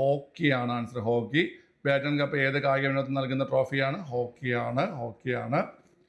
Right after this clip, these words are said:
അത് ഡ്രൈ ഐസ് എന്നാൽ എന്തെന്നാണ് ചോദ്യം. ഡ്രൈ ഐസ് എന്നാൽ കര കാർബൺ ഡൈ ഓക്സൈഡിനെയാണ്. കര കാർബൺ ഡൈ ഓക്സൈഡിനെ എന്ത് പറയുന്നത്? ഡ്രൈ ഐസ് എന്ന് പറയുന്നത്. അപ്പോൾ ഓപ്ഷൻ സി ആണ്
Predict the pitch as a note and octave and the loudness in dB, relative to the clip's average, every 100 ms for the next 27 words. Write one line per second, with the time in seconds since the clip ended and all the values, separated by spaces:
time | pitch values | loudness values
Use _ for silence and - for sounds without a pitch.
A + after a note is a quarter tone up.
0 | _ _ _ _ _ - F#3+ F#3+ D#3 F3+ | _ _ _ _ _ -2 0 0 4 4
1 | G#3 B3+ E3+ E3+ - E3 D#3 D3+ C#3 C#3 | 4 2 2 2 2 2 2 2 2 2
2 | C#3 C#3 B2+ B2 D3 C#3+ C3 D3 D#3+ - | 2 2 2 2 2 2 2 2 2 2
3 | C3+ A#2+ B2+ A#2+ B2+ D#3 G#3 - _ _ | 0 -2 -2 0 2 0 0 -10 _ _
4 | - D3+ D#3 F3 - C#3 C3+ C#3 C#3 D3 | 0 2 4 2 0 0 2 2 2 2
5 | C#3+ C#3+ C3+ C3 - C#3 C3+ B2+ B2+ B2 | 4 4 4 2 0 0 2 2 0 0
6 | A2+ B2 F3+ - C3 C#3+ D#3 C3+ B2+ C3+ | 0 0 -2 0 2 2 2 0 0 0
7 | C3 B2 B2 C3+ C3 B2+ B2 C3 C3 B2+ | 0 0 -2 -4 -4 -2 0 2 2 2
8 | B2+ C#3 G#3+ - - _ C3 C#3 C#3+ E3+ | 2 2 2 -2 -12 _ -2 2 2 2
9 | - C3+ B2 C3 B2+ C3 C3+ C3+ A#2+ C#3 | 0 0 0 0 0 2 2 2 0 -6
10 | - C3 C3+ B2 | -4 -2 0 0